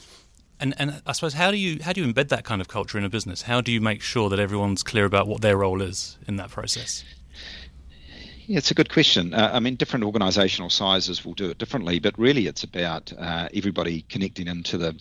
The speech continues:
Speaker 2: vision or the purpose of, of what you're here for. Uh, and if, if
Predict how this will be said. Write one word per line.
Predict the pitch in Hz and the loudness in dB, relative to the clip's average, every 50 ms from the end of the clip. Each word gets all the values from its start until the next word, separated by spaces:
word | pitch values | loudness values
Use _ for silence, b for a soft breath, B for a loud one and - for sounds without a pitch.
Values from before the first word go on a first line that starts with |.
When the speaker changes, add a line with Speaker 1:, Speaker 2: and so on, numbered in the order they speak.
| - - | -6 -2
Speaker 2:
vision | 120 135 - 156 82 73 | 0 0 2 0 -2 -4
or | 76 76 | -8 -12
the | 76 | -14
purpose | - - 120 135 127 - 123 - - - | -8 -2 -2 -2 -2 -2 -2 -2 -2 -2
of, | - 76 - - - - | -4 -8 -12 -16 -16 -14
of | 90 87 85 - - - - | -14 -14 -14 -16 -20 -18 -14
what | 92 92 98 - - | -10 -6 -6 -6 -6
you're | 92 87 87 | -6 -8 -2
here | - 110 117 | 0 2 2
for. | 120 - - 85 78 78 - - B B B B B B B B B | 2 0 -2 -6 -6 -8 -12 -16 B B B B B B B B B
Uh, | 92 - - | -4 -4 -2
and | - 104 104 104 101 | 0 0 0 2 2
if, | 107 101 - - - - | 0 0 -2 -6 -12 -10
if | - 113 | -10 -10